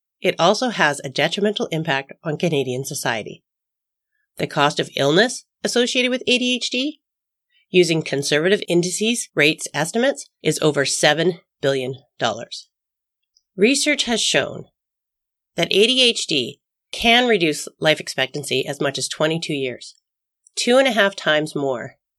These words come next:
than the four leading health risks: obesity, smoking, alcohol use, and coronary heart disease combined.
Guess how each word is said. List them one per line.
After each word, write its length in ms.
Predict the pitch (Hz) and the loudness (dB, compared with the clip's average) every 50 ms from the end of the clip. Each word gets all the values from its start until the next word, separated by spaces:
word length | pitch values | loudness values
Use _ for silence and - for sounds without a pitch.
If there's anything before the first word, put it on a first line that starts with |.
| _ _ _ _ _ _ - | _ _ _ _ _ _ -4
than 180 | 147 156 147 147 | -2 0 0 0
the 80 | 143 139 | 0 -4
four 480 | - - - 185 170 170 170 180 196 - | -6 -4 0 2 4 4 4 4 2 2
leading 340 | 165 170 175 165 165 175 170 | 0 0 0 2 2 0 -2
health 300 | 147 151 139 139 - - | -2 -2 -2 -2 -4 -4
risks: 340 | - 127 123 - - - - _ _ _ _ _ _ _ - | -4 -4 -4 -6 -8 -10 -14 _ _ _ _ _ _ _ -6
obesity, 640 | 147 131 143 135 - - 165 165 190 196 - _ _ _ _ _ | -2 0 0 0 0 0 2 2 2 2 0 _ _ _ _ _
smoking, 580 | - - - 147 139 139 143 135 131 143 139 _ _ _ _ _ _ _ _ _ _ _ - | -10 -2 0 0 0 2 0 -2 -2 -4 -6 _ _ _ _ _ _ _ _ _ _ _ 0
alcohol 420 | 151 156 160 - 165 147 151 143 | 2 2 2 0 -2 -2 0 0
use, 340 | 139 127 120 123 - - - _ _ _ _ _ - | 0 0 -2 -4 -6 -10 -16 _ _ _ _ _ -4
and 180 | 135 139 139 | -4 -4 -2
coronary 520 | - - 190 180 180 185 180 175 170 165 165 | -2 0 2 2 4 4 2 2 2 0 -2
heart 380 | - 151 135 139 143 - _ | -4 -2 -2 -2 -2 -4 _
disease 380 | - 131 127 135 131 123 127 - | -12 -10 -8 -6 -6 -6 -8 -10
combined. 720 | - - - 135 131 123 117 117 110 98 98 - - - | -12 -10 -10 -8 -8 -6 -6 -6 -6 -8 -10 -16 -20 -20